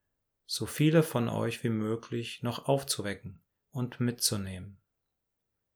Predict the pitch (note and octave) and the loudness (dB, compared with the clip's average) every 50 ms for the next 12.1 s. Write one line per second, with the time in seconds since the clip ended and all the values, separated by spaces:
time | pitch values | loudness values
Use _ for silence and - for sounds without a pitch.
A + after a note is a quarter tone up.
0 | _ _ _ _ _ _ _ _ _ _ _ _ _ _ _ _ _ _ _ _ | _ _ _ _ _ _ _ _ _ _ _ _ _ _ _ _ _ _ _ _
1 | - A2+ A#2 B2+ C#3+ C#3+ E3 C#3 B2 C3 - - C#3 B2+ B2 C3 A#2+ A2 A2 A2+ | 0 2 4 4 6 6 6 4 4 4 2 0 0 0 2 2 2 2 2 2
2 | A2 - - - - - - G#2+ G2+ F#2+ G2 G2+ - - - - _ _ _ - | 2 0 -2 -2 -2 -2 -2 -2 -4 -6 -6 -8 -10 -12 -12 -16 _ _ _ -6
3 | G#2 - - - G#2 G2 G#2 A2 A#2 B2+ C3+ B2+ - - - C3+ B2 B2 A#2 - | -4 -4 -4 -4 -4 -2 0 0 0 2 2 2 2 2 2 0 -2 -2 -4 -6
4 | - - A#2 B2 C#3 D3 C#3 A2+ A#2 A#2+ A#2+ A#2+ - B2+ A#2+ A#2+ - - - A2 | -4 -2 0 0 2 0 0 0 0 -2 -2 -4 -6 -6 -6 -6 -8 -8 -8 -10
5 | G2+ - - - - A2+ A#2 B2+ C3 B2+ B2 - - G2+ G2+ G2+ A2+ - - A#2+ | -8 -8 -8 -6 -4 -2 -2 0 -2 -2 -2 -2 -4 -4 -4 -4 -6 -6 -6 -6
6 | - G#2 G#2 G2 - - - - A2 A2 - - - G#2 G2+ G#2 G2 F#2+ F#2 F#2 | -4 -4 -4 -4 -4 -4 -4 -4 -4 -4 -4 -6 -6 -6 -6 -6 -6 -6 -8 -10
7 | F2+ F2+ - _ _ _ _ _ _ _ _ _ _ _ _ _ _ _ _ _ | -10 -12 -16 _ _ _ _ _ _ _ _ _ _ _ _ _ _ _ _ _
8 | _ _ _ _ _ _ _ _ _ _ _ _ _ _ - A2+ - - - C#3 | _ _ _ _ _ _ _ _ _ _ _ _ _ _ -2 0 2 4 4 4
9 | C#3+ D3+ D#3 D#3 D3 - - C3 B2 - - - C#3 B2+ - A#2 G#2+ G2 G2+ G2+ | 4 4 4 2 2 0 0 2 4 4 4 4 2 2 2 0 -2 -2 -2 -4
10 | F#2+ G2+ G2 - _ - G2 F#2 - - - - G#2+ G#2 - - A#2 A#2+ B2 A#2 | -4 -6 -6 -8 _ -10 -10 -10 -10 -14 -10 -10 -10 -8 -6 -4 -4 -4 -4 -2
11 | - C3 A#2 A2 G#2 G#2 A2+ A#2 A2+ - - - - - A2 G2+ - - - - | -2 0 0 2 0 0 -2 -2 -4 -4 -6 -6 -6 -6 -6 -6 -6 -8 -10 -12
12 | - - | -14 -16